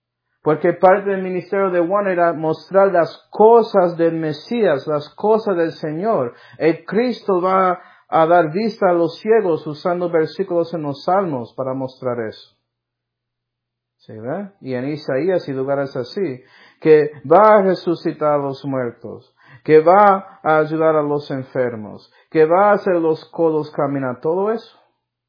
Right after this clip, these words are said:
Juan el Bautista sabía y hablaba y enseñaba acerca de eso cuando hablaba del Señor que ha de venir,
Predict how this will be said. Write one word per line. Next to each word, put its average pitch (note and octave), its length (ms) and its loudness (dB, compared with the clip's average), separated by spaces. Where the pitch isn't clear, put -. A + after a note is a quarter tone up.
Juan D3 200 -2
el A#3+ 80 -2
Bautista A3 560 -4
sabía F3+ 640 -2
y E3+ 120 0
hablaba F3 640 0
y E3 60 2
enseñaba E3+ 680 -4
acerca F3 560 -6
de D#3+ 220 -2
eso C#3 300 -8
cuando D3 280 -6
hablaba D#3 480 0
del C#3 200 -8
Señor E3 460 -6
que D#3+ 80 -6
ha C#3+ 80 0
de C#3 120 -4
venir, D3 580 -8